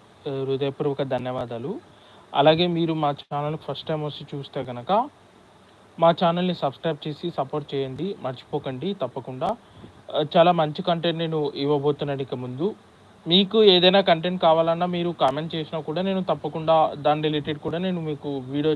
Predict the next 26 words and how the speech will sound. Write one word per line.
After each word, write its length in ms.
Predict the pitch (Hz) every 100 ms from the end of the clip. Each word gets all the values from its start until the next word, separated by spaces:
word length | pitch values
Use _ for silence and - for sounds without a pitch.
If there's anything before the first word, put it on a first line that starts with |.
| 151
చేసి 180 | 151 165
వీడియో 280 | 143 139
రూపంలో 400 | 143 135 139 135
ఇస్తానండి. 600 | 127 - 139 120 120 202 285 - - - - - - 160
నేను 200 | 180 196
మీ 160 | 190
నుంచి 260 | 190 190 196
ఎక్స్‌పెక్ట్ 380 | 185 - 180 175
చేసేది 340 | 165 160 151
ఏంటి 220 | 151 147
అంటే 340 | 139 143 233 - 151
just 340 | 143 147 -
ఒక 120 | 175 160
లైక్, 320 | 135 143 185
ఒక 360 | 208 - 156
షేర్, 340 | 160 - 143 156
ఒక 300 | 196 156 151
సబ్స్క్రైబ్ 560 | - 139 - 147 135
అంతే 520 | 131 - 123 135 127 143
అండి. 340 | 127 143 262 359 - - - - - - - - -
ఇది 300 | 170 160 190
నా 180 | 185
ఫస్ట్ 400 | 180 - 143 -
లైవ్ 160 | 202 190
కాబట్టి 480 | 190 175 185 220 226
నేను 520 | 202 196 190 175 151